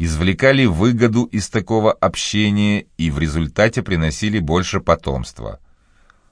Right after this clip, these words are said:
А со временем волк превратился в собаку. А после того, как собаки поселились рядом с нами,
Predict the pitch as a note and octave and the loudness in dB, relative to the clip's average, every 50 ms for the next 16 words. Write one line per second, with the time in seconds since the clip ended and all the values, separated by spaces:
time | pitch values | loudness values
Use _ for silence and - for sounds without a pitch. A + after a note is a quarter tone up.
0 | _ _ _ - D#2 - F2 F#2 A#2+ D3+ F#3 F#3+ F#3 F3 E3+ D#3+ C3+ A2 A2 C#3 | _ _ _ -14 -6 -4 -2 0 2 2 2 2 2 0 0 0 0 2 2 2
1 | D#3 D3 - - - A2 G#2+ G2 G2+ G#2 G2 - C3 C3+ C3+ B2+ - - B2 A#2 | 2 2 -2 -4 -4 -2 0 2 2 2 2 2 -2 -2 -2 -2 0 0 0 0
2 | - - - - - - G2+ F#2 D2 D2 C#2+ C#2 - - C2 B1+ A#1+ - _ _ | 0 -2 -8 -10 0 2 2 2 4 2 0 0 -2 -6 -12 -12 -12 -12 _ _
3 | _ _ _ _ _ _ _ - _ _ _ _ _ - _ _ D2+ D#2+ D#2+ F#2+ | _ _ _ _ _ _ _ -20 _ _ _ _ _ -20 _ _ 0 0 2 2
4 | F2+ - G2 F2+ D2+ F#2+ F#2+ F#2+ F2 E2+ E2 - - - F#2 F2 E2 F#2 F#2 F2+ | 0 0 -2 0 2 4 4 6 4 2 0 -2 2 2 2 4 6 4 4 4
5 | - - F2 D#2+ D#2+ D2+ - - - F2+ E2 - - F#2+ E2+ F2 E2+ E2+ D#2+ - | 2 -2 -2 -2 -2 -2 -4 -4 -4 -4 -4 -2 -2 0 2 2 2 2 0 -2
6 | - F2 E2+ E2 D#2 D#2 D#2 D2+ - - - E2+ G2 A#2 C3 C#3 C#3+ C#3 C#3 | 0 2 2 4 4 2 0 0 -2 -4 0 2 4 4 4 4 0 -2 -4